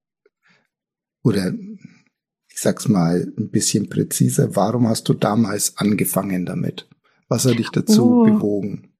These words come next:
Speaker 2: Hm. Das ist allerdings, das müsste man aufteilen in zwei Etagen. So, warum modele ich jetzt immer noch?
Speaker 1: Mhm.
Speaker 2: Also, was hat mich dabei gehalten? Und
Speaker 1: Mhm.
Speaker 2: warum habe ich angefangen?
Speaker 1: Mhm,
Speaker 2: Ähm,
Speaker 1: gerne.
Speaker 2: was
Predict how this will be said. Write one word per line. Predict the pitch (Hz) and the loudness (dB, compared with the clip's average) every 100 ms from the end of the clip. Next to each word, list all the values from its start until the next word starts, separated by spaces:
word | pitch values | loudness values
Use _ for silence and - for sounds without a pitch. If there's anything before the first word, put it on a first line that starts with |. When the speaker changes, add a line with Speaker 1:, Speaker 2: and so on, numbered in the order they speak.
| - | 4
Speaker 2:
Hm. | 226 214 208 202 240 294 _ | 6 6 6 2 -4 -8 _
Das | 226 226 | 0 2
ist | 247 - | 2 4
allerdings, | 220 220 226 233 - - - | 6 6 2 2 0 0 -2
das | 226 214 - | 2 4 4
müsste | 226 233 233 | 2 2 4
man | 208 226 | 4 4
aufteilen | 208 233 - 220 220 | 0 0 0 4 6
in | 208 226 | 6 4
zwei | - 214 214 | 0 2 4
Etagen. | 214 - - 214 226 226 | 2 0 0 2 2 0
So, | 214 202 | 2 4
warum | 208 220 220 - _ _ | 2 2 0 -2 _ _
modele | 214 214 220 220 | 2 4 6 4
ich | 226 - - | 2 -2 -12
jetzt | 208 220 240 - - | 0 0 0 -2 0
immer | 247 277 | 4 6
noch? | 277 277 294 - _ - | 6 4 2 -6 _ 2
Speaker 1:
Mhm. | 226 | 4
Speaker 2:
Also, | 233 214 | 6 4
was | 214 - | 4 2
hat | 247 | 0
mich | 240 | 0
dabei | - 214 202 | 0 2 2
gehalten? | 208 208 208 262 - 302 311 359 _ _ _ | 0 2 2 2 -2 -14 -16 -18 _ _ _
Und | - | 2
Speaker 1:
Mhm. | |
Speaker 2:
warum | 226 233 226 | 4 4 4
habe | 208 | 2
ich | 214 | 2
angefangen? | 214 214 220 208 - 196 202 240 - _ _ | 2 4 2 0 0 0 0 -4 -10 _ _
Speaker 1:
Mhm, | - 113 | 0 4
Speaker 2:
Ähm, | 110 110 | 4 4
Speaker 1:
gerne. | - 107 110 | 2 2 2
Speaker 2:
was | 165 - - | 0 0 -2